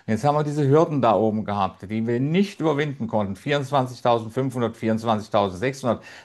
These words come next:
Das ist, äh, das Niveau, dieser Bereich, wo diese ganzen Hürden rumgestanden sind in der Vergangenheit. Die sind in der Tat, äh, da. Und das ist eigentlich das, worauf ich so ein bisschen <laughs> hoffe. Es sollte ja eigentlich keine gefärbte Meinung haben.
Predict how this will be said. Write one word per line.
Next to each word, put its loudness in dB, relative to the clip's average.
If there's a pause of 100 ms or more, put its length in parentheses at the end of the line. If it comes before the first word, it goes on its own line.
Das 2
ist, -4
äh, 0
das -2
Niveau, 4
dieser 2
Bereich, -2
wo 0
diese -8
ganzen -2
Hürden 0
rumgestanden -2
sind -10
in -4
der -4
Vergangenheit. 0 (360)
Die 2
sind -2
in 2
der 0
Tat, 0
äh, -2
da. 2
Und -4
das 0
ist -6
eigentlich -4
das, -2
worauf 0
ich -8
so -6
ein -6
bisschen -4
<laughs> -
hoffe. 0 (200)
Es -16
sollte 0
ja -4
eigentlich -6
keine 0
gefärbte 0
Meinung 0
haben. 2